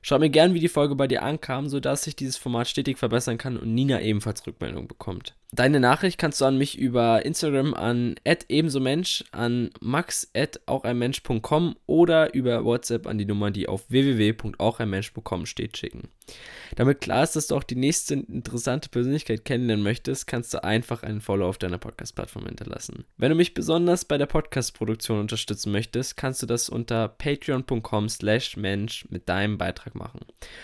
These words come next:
Um neue Folgen bereits vor allen anderen zu bekommen und beispielsweise die Episoden mit den Trivago-Gründer Rolf Schrömgens oder dem Kurzgesagt-Gründer Philipp Detmer zu hören. Inklusive ist außerdem der Zugang zur Community und Bonusfolgen. Mehr Informationen, Neuigkeiten,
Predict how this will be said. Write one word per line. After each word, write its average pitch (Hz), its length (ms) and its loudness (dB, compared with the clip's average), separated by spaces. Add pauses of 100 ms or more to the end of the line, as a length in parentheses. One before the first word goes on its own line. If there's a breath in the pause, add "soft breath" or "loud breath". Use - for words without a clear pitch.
(160 loud breath)
Um - 80 -2
neue 139 240 6
Folgen 147 300 2
bereits - 280 0
vor - 220 4
allen 135 140 4
anderen 135 240 0
zu 131 100 -10
bekommen 143 320 -2
und 135 180 -4
beispielsweise 139 800 -2
die - 140 -4
Episoden 127 500 -2
mit 117 180 -2
den 113 220 -2
Trivago-Gründer 113 720 0 (800 loud breath)
Rolf 160 200 6
Schrömgens 156 580 -2
oder - 480 0
dem 147 380 0 (200)
Kurzgesagt-Gründer 123 1000 0
Philipp - 340 -2
Detmer 107 300 0
zu - 160 -6
hören. 90 340 -6 (360)
Inklusive 147 540 4
ist 131 200 4
außerdem 117 400 4
der 107 120 4
Zugang 110 320 2
zur - 120 -8
Community 123 580 0
und 123 200 -4
Bonusfolgen. - 580 -2 (160)
Mehr 180 160 6
Informationen, 131 840 4
Neuigkeiten, 117 840 4